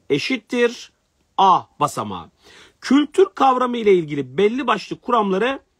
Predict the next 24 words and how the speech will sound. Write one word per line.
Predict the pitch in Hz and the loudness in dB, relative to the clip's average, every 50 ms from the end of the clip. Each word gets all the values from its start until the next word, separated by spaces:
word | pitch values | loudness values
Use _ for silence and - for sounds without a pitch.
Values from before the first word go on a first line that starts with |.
| _ _ _ | _ _ _
hatırlar. | _ - 208 202 - - 208 202 202 175 135 - - _ _ _ _ | _ -6 -6 -4 -4 -2 0 2 2 2 2 0 -4 _ _ _ _
Hatırlama, | - - 175 170 - - 190 180 190 180 170 180 151 127 101 92 - _ _ _ _ - | -10 -8 -8 -6 -4 -2 0 2 2 2 2 2 0 0 -2 -4 -12 _ _ _ _ -6
bilgi | 147 190 202 180 196 214 175 | -4 -4 -2 -2 -2 -4 -4
düzeyi, | 160 143 127 135 117 107 101 104 160 | -4 -4 -4 -4 -4 -4 -6 -6 -4
yani | 185 165 139 143 175 214 254 - - _ _ _ 120 | -2 -2 0 0 0 0 -2 -4 -8 _ _ _ -8
C | 113 135 190 190 175 | -2 0 2 2 2
basamağı. | 147 127 - - 117 107 104 95 90 69 - _ _ _ _ _ _ - | 0 -2 -4 -6 -8 -8 -8 -10 -10 -12 -16 _ _ _ _ _ _ 0
Aile | 143 147 170 185 190 196 220 262 302 - _ _ _ _ | 2 2 2 2 2 0 -2 -4 -6 -8 _ _ _ _
ve | 139 156 160 | -6 -6 -6
toplum | - - 190 185 - - 311 320 320 | -4 -4 -4 -4 -4 -4 -2 0 0
arasındaki | 277 247 - - - 233 226 226 - - 254 269 285 330 _ _ _ _ _ - | 0 0 -2 -6 -6 -6 -4 -6 -6 -6 -6 -8 -8 -8 _ _ _ _ _ -10
ilişkileri | 214 226 233 254 240 196 - - - - 240 240 226 220 208 165 120 - _ _ _ - | -8 -6 -4 -4 -4 -4 -6 -10 -8 -4 0 2 4 4 4 2 2 -2 _ _ _ -4
belirler. | 143 147 135 131 120 120 110 104 98 - _ _ _ _ - | -4 -4 -4 -4 -6 -8 -10 -10 -14 -18 _ _ _ _ -8
İlişki | 190 190 208 226 - - - 247 214 151 107 - _ _ - | -6 -4 -4 -4 -4 -6 -2 0 0 0 0 -4 _ _ -8
eşittir | 131 131 - 160 170 - _ - 254 254 262 269 _ _ _ _ - | -8 -6 -6 -6 -8 -8 _ -4 -4 -4 -4 -6 _ _ _ _ 0
analiz | - 180 196 202 196 196 208 190 156 127 127 | 2 4 4 4 2 2 0 -2 -4 -6 -10
düzeyi. | 143 127 117 135 120 110 101 92 - _ _ _ _ | -10 -4 -2 0 0 0 -2 -8 -14 _ _ _ _
Analiz | 139 151 170 196 247 254 220 | -2 0 0 0 -2 -4 -6
düzeyi | 226 208 247 247 240 | -8 -6 -4 0 2
varsa | 247 240 233 - 233 208 | 2 0 0 0 -2 -4
burada | 208 190 196 | -2 -2 -2
ne | 202 233 240 | 0 0 2
vardır? | 233 226 220 220 240 240 240 - _ _ _ _ _ _ _ - | 2 2 2 0 -4 -4 -6 -10 _ _ _ _ _ _ _ 0
A | 196 202 196 180 127 | 2 4 4 4 2